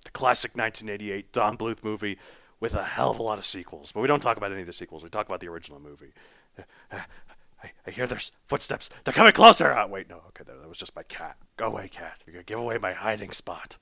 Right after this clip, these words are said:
Link is in the description where you can sign up to the Patreon. Thank you for your support, and have a lovely day. Have a better day than I am. Wait. What's that? Ah! Ah!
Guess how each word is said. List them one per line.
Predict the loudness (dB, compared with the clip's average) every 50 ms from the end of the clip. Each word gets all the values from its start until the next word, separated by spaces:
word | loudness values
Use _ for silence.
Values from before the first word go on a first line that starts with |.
| _ _
Link | -6 -6 -4
is | -2 -4
in | -4
the | -6 -6
description | -6 -6 -6 -6 -8 -8 -8 -10 -12 -14 -18 _ _ _ _ _
where | -10 -10
you | -10
can | -6 -6
sign | -4 -4 -2
up | -4 -6
to | -8 -14
the | -14
Patreon. | -14 -12 -10 -10 -10 -10 -10 -10 -12 -12 -14 _ _ _ _ _ _ _ _
Thank | -10 -10 -10 -10
you | -12 -12
for | -10 -8
your | -6
support, | -6 -6 -8 -8 -10 -10 -10 -12 -14
and | -16 -18 -20 -20 -20 -20 _ _ _ _ _ -12
have | -8 -6
a | -6 -6
lovely | -6 -6 -8 -10 -12 -12
day. | -12 -14 -12 -12
Have | -12 -12
a | -12 -14 -14 _ -12
better | -12 -12 -12 -14
day | -14 -16 -16
than | -16 -18 -20
I | -20 -20 -18 -20 -20
am. | -20 -20 -20 _ _ _ _ _ _ _ _ _ _ -16
Wait. | -16 -16 -16 -20 _ _ _ _ _ _ _ _ _ _ _ _ _
What's | -14 -12 -10
that? | -6 -6 -6 -6 -8 -12 -16 _ _ _ _ _ _ _ _ _ _ _ _ _ _ _ _ _ _ _ _ _ _ _ _ _ 2
Ah! | 4 4 6 4 4 2 0 -2 -4 -10 -20 _ _ _ _ _ _ _ _ _ _ _ _ _ _ _ _ -20 -20 -20 -10
Ah! | -4 8 12 12 12 12 12 12 10 10 10 8 8